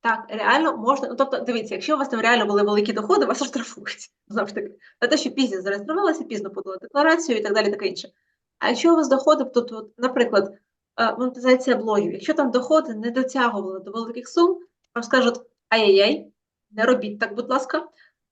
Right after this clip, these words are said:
Максимум випишуть штраф сто-сто п'ятдесят євро, що, ну, ну, ну, не робіть так, будь ласка. Головне питання:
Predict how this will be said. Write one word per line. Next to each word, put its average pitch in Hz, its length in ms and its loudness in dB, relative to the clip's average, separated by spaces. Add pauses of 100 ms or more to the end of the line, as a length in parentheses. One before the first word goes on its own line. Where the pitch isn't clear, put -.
Максимум 262 360 2
випишуть 254 260 -2
штраф 208 400 2
сто-сто - 340 -6
п'ятдесят 196 420 -2
євро, 180 240 0
що, - 240 -6 (180)
ну, 240 220 -6
ну, 277 320 -12
ну, 254 120 -12
не 262 100 2
робіть 240 300 0
так, 208 140 -6
будь - 140 -12
ласка. - 280 -14 (440)
Головне 311 280 4
питання: 294 580 2